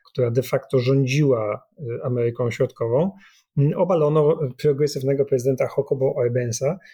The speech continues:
który wcale nie był komunistą, no ale chciał dokonać reformy rolnej i to już było za dużo dla United Fruit Company, które, mm, zajmowało się tam uprawą bananów, stąd, proszę państwa, Republika Bananowa.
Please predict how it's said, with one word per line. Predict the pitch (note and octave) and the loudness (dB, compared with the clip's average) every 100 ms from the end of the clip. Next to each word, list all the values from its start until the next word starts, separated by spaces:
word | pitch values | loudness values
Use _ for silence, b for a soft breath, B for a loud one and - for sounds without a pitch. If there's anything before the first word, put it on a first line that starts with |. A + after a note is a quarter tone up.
| B | B
który | - | -6
wcale | G3+ D4 | 0 2
nie | F#3+ | 2
był | D3+ | 2
komunistą, | D3+ D3 D3+ D3+ - D#3+ | 0 2 2 0 0 2
no | D3+ | 4
ale | D3 D3+ C#3+ F#3 - | 4 2 -2 -12 -8
chciał | - D3+ | 0 0
dokonać | D3+ D3+ D3 D#3 | 2 2 2 2
reformy | D3 E3 D3 C3 | 2 2 2 2
rolnej | C3 C3+ C#3 C#3 | 4 4 4 0
i | C3 | 2
to | C3 | 2
już | B2+ | 2
było | B2 B2+ | 0 0
za | A#2+ B2+ | 2 2
dużo | C3+ A#2+ A#2 | 2 0 0
dla | A2 G#2+ - B B B | -2 -6 -8 B B B
United | B2+ A#2+ A2+ A#2 | -4 -2 -4 -6
Fruit | - A#2+ | -4 -6
Company, | - A#2+ A2+ A#2 A2+ | -6 -8 -8 -10 -10
które, | A2+ - A2+ A2+ | -12 -6 -4 -4
mm, | A2 - A#2 A#2 A2+ A2 A2+ C3 C3+ | -6 -10 -10 -8 -8 -6 -6 -6 -8
zajmowało | B2 A#2+ A#2+ A#2 B2 B2 | -6 -4 -2 -2 -2 -2
się | - | -6
tam | - A2+ D3+ G3+ _ - | -8 -6 -6 -8 _ -8
uprawą | D#3+ A2 A#2+ D3+ | -4 -4 0 0
bananów, | D3 E3+ D3+ A#2+ A2+ | 2 2 2 0 -6
stąd, | - B2 A#2+ | -8 -8 -10
proszę | - A2+ A#2+ | -12 -12 -10
państwa, | B2 A2 - | -10 -10 -2
Republika | B2 A#2+ A#2+ A#2 B2 | -2 -2 -6 -6 -4
Bananowa. | A#2 B2+ D3 B2 A2+ | -2 0 2 0 -2